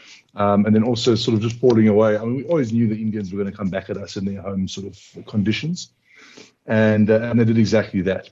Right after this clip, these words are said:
But there was some huge positives. I mean, David Miller's form is just next level. It just seems like whenever he wants to, he can clear the boundary,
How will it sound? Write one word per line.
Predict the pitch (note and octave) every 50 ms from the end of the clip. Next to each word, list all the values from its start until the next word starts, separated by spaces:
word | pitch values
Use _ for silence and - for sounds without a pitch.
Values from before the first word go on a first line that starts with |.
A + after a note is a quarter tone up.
| _
But | - A2+ A2 - - -
there | A#2 A2+
was | A2+ A2+ A2 -
some | - B2 A2+ G#2+ G2+
huge | A#2 C3+ - -
positives. | - A#2 A#2 A2 A2+ A2+ A2 G2 G2+
I | G2
mean, | F#2+ F#2 F#2 F2
David | G2 G2 G2+ G#2 E2+
Miller's | F#2 G2 F#2+ F#2 E2+
form | - - - G2+ F#2+ F2+ F2 E2+ E2+
is | D#2+ D#2 D2+ - -
just | - F#2 E2+ - -
next | F#2 E2 - -
level. | F#2 F#2 F2+ G2 F2+
It | D#2+
just | F#2 - -
seems | - G#2 F#2+ E2 E2
like | F2+ E2 - - _ _ - - - - - _ _ _ _
whenever | - G#2 A2 G#2+ G#2 A2
he | G#2 G#2
wants | F#2+ G2+ G#2+ G#2+ -
to, | - - G2
he | F#2 F2
can | - G2 F2+
clear | G2 G#2+ G2
the | F2+ F2
boundary, | F2+ F#2+ G#2 A2 G#2+ A2 A2+ A#2